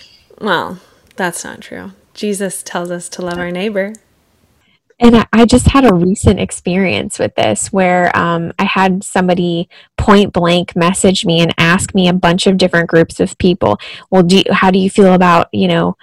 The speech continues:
Speaker 2: these people or, or this group of people or this group of people?" And I was able to give this person an example of a friend I have in every single group that they mentioned.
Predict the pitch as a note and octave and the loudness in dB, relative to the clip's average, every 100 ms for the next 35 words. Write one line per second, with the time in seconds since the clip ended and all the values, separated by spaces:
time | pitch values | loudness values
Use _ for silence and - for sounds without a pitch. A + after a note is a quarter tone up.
0 | - _ - G#3 A3 G3 - F#3 - E3+ | -20 _ 2 6 6 6 0 0 2 4
1 | F3+ - - F3+ F#3+ A3+ - G3 F#3 F3+ | 4 2 4 6 6 6 4 2 2 2
2 | - F#3 F3 F3 F#3 A3+ - F#3 F3 - | 2 2 4 4 6 4 2 0 0 0
3 | - G3 - - - G3 G3 G3+ G3+ A3 | -2 -2 2 2 4 4 6 6 6 6
4 | A3 G#3+ - A3 G3+ F#3 G3 G3+ G#3 G#3+ | 6 2 2 4 4 4 4 4 6 4
5 | - - F#3+ - F3+ F3+ F3 - G3 G#3+ | 4 2 2 2 0 2 0 2 4 4
6 | G3 - F#3+ F3 - - F#3 G3+ F3+ F#3 | 4 4 2 0 -2 2 4 4 4 2
7 | F3+ F3 F3+ E3+ - G3 F#3+ G3 G3+ - | 0 0 0 -2 2 2 4 2 2 0
8 | G3 F#3 F3+ - E3+ - E3+ E3+ E3+ F3+ | -4 -2 -2 0 -2 0 -4 0 0 0
9 | F#3 - - - - | -2 -2 -6 -8 -12